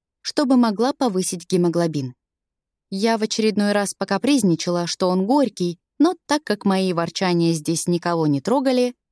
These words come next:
недовольство пришлось проглотить. Тем более лекарь — единственный, кто меня реально спасал. «Я Грозничу скажу, чтобы он тебя меньше беспокоил»,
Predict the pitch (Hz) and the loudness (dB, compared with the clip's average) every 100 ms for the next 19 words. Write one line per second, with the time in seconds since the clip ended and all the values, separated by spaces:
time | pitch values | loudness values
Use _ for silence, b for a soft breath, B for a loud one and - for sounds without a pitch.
0 | _ 214 196 175 180 294 - 269 262 214 | _ 0 0 0 0 -2 -2 -4 -2 -2
1 | - 220 233 - 214 208 214 214 240 - | -2 -4 -4 -4 -2 0 -2 -4 -8 -10
2 | _ _ _ _ _ _ - 180 170 175 | _ _ _ _ _ _ -2 0 0 0
3 | 170 170 233 - 156 - _ _ - 208 | 0 0 -2 -4 -10 -10 _ _ -4 0
4 | 214 233 226 - 160 156 143 - - 185 | 2 2 0 -2 0 0 0 -4 0 2
5 | 170 185 240 240 208 151 165 202 240 - | 2 2 2 2 2 2 0 0 -2 -2
6 | 262 247 226 151 - _ _ _ _ _ | -4 -2 -2 -2 -6 _ _ _ _ _
7 | _ 165 165 160 160 202 170 151 139 147 | _ -4 -2 -2 0 0 2 0 -2 -4
8 | - 147 143 196 190 - - - 185 196 | -4 -4 -4 -4 -6 -8 -6 -4 0 -2
9 | - 185 262 277 269 311 214 156 - 170 | 0 2 2 2 0 4 4 2 0 -2
10 | 196 - 254 - 135 131 | -4 -4 -6 -2 -4 -4